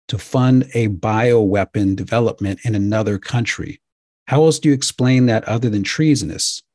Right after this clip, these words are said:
"Well, why were you doing it?" "Well, we were studying it in case there was a pandemic." Really? In case there was a pandemic? Please.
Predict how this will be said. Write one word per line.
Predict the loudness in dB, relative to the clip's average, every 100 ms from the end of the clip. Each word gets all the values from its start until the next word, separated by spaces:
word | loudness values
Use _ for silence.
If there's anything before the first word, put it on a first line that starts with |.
| _ _ _ _ _ _ _ _
"Well, | -2 2
why | 4 4
were | 6
you | 6
doing | 4 4 4 2
it?" | 0
"Well, | 0 2
we | 4
were | 4 4
studying | 0 2 4 6 6 6
it | 4
in | 2 0
case | 2 4 6 4
there | 4 4
was | 6 6 4
a |
pandemic." | 2 4 4 4 4 4 0 -6
Really? | -2 2 2 0
In | -4
case | -2 -2 0
there | 0
was | 2
a | 0
pandemic? | 0 0 2 2 0
Please. | -6 -10 -8 -8